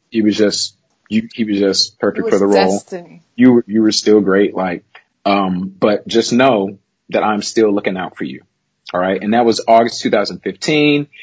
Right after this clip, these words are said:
Speaker 1: They filmed it. They filmed it in, they filmed it in August two thousand fifteen. It got picked up to series in November, which meant that H B O was like, "Yes, we love the pilot.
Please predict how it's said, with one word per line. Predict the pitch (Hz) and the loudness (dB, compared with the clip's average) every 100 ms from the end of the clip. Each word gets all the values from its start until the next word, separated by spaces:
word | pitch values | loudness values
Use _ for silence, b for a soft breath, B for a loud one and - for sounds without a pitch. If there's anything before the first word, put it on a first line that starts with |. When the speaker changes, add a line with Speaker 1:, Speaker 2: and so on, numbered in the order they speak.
| B - | B -4
Speaker 1:
They | 98 110 | -2 -2
filmed | - 127 120 117 | -2 -2 0 0
it. | 117 117 117 - - _ _ - | 0 0 -2 -18 -20 _ _ -2
They | 113 | -2
filmed | - 120 117 113 | -2 -4 -2 0
it | 110 110 - | 2 2 0
in, | 107 107 107 107 104 | -8 -6 -6 -6 -8
they | - 104 | -10 -12
filmed | - 127 160 117 | -4 0 2 4
it | |
in | 113 117 | 2 0
August | 107 120 113 113 | 0 0 -2 -4
two | 120 | -4
thousand | 110 107 107 | -2 -4 -8
fifteen. | - 107 - 131 127 127 131 B - | -6 -6 -2 -4 -2 -4 -8 B -2
It | |
got | 110 101 | 0 2
picked | - - | -2 -2
up | 117 | -2
to | - | -2
series | - 123 120 117 104 | 0 2 4 2 0
in | 92 | -6
November, | 92 117 135 | -4 -2 0
which | 139 98 110 | 0 0 -6
meant | 95 | -6
that | 87 | -4
H | 107 - | -4 -2
B | 110 | -2
O | |
was | 101 101 | 0 -4
like, | 87 | -4
"Yes, | - 202 - - - | -4 0 0 -2 -8
we | 98 | -10
love | 95 120 139 | -4 -2 0
the | 147 | -2
pilot. | - 135 131 | 2 2 2